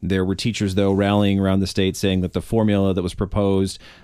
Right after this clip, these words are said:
uh, may result in a net loss for teachers, even in places like the West Lafayette schools here near us, which is one of the better school corporations by rating in the state.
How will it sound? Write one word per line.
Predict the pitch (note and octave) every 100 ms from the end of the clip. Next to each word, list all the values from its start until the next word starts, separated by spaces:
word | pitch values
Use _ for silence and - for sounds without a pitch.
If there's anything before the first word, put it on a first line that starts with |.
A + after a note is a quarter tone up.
| -
uh, | F2 E2+ E2+ C#2
may | - G#2+ G#2+
result | G#2 G2+ G2+
in | G2
a |
net | F#2 F#2+ F2
loss | F#2 G2+ G#2+ -
for | - G2+
teachers, | A2 G2+ G2+
even | A2 A2
in | G2
places | A2 G2 G#2 F#2+
like | F#2+
the | G2+
West | G2 G2
Lafayette | G2+ G2 - F#2+ F#2+
schools | - G2 F#2+ F#2
here | G2+ F#2
near | F#2 F#2
us, | F#2 F2 -
which | - F#2
is | F2+
one | F#2
of | F2+
the | E2
better | F2+ F2+ F2+
school | - A#2 G2+
corporations | G#2+ F#2 G2 F2+ G2
by | F2 F2
rating | F2 G2 G2 F#2+ F#2
in | F2 F2+
the |
state. | E2+ - G#2 F#2